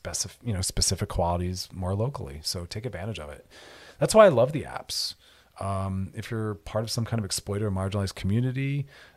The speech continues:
uh, you have a better chance of really typing exactly what you want and finding it. And it connects people and it builds community and it normalizes and it increases confidence. So take advantage of that. It'll give you way more options. But yeah, your friends nailed it.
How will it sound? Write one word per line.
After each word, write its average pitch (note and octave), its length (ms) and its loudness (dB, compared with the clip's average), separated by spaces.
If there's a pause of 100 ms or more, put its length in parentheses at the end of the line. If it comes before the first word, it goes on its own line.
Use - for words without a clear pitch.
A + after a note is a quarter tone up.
(140)
uh, F#2+ 720 0
you G#2 140 -2
have G#2 260 -2
a G#2+ 40 -2
better G2+ 300 -2
chance G#2 420 -2
of F2+ 140 -8
really F#2 280 -4
typing F#2+ 400 -6
exactly F2+ 360 -6
what F2 80 -10
you F2+ 100 -8
want F2+ 180 -6
and F2 80 -14
finding F#2+ 360 -8
it. E2 220 -16 (420)
And F2+ 160 -8
it F2+ 100 -10
connects F#2 300 -8
people - 280 -10
and D#2 80 -14
it D2+ 60 -18
builds E2+ 220 -10
community F#2 480 -6
and D2 100 -12
it D2 80 -14
normalizes E2 640 -4
and D#2+ 100 -10
it D#2+ 200 -12
increases - 440 -10
confidence. - 600 -8
So F2+ 320 -6 (520)
take D#3+ 160 0
advantage E3 360 2
of F2 80 -6
that. D2+ 140 -10
It'll F#2+ 120 -10
give A2 140 -6
you A2+ 100 -2
way G#2 160 -2
more G#2+ 180 -2
options. E2+ 460 -6
But F2+ 320 -8
yeah, B2 140 -2
your A2 100 -2
friends A#2 240 -2
nailed A2 240 -2
it. - 140 -14